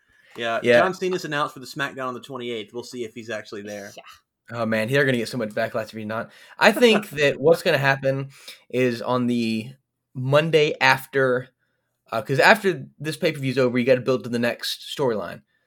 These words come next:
Speaker 1: Right.
Speaker 2: So, the Wednesday after Revolution, you're gonna have, towards the end of the show, you're gonna have some sort of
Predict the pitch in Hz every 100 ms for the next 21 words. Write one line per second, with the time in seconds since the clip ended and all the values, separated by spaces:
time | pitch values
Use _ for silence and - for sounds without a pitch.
0 | _ _ 117 117 131 117 113 110 - _
1 | _ _ - 120 117 117 196 208 175 151
2 | 139 135 127 120 117 113 _ _ _ _
3 | _ _ _ 135 127 123 120 - 104 98
4 | 101 _ _ _ _ _ _ _ - 131
5 | 143 143 147 135 135 156 143 135 123 139
6 | 151 143 127 117 120 123 135 131 - 139
7 | 135 - 135 135 135 135 135 135 131 -
8 | - - -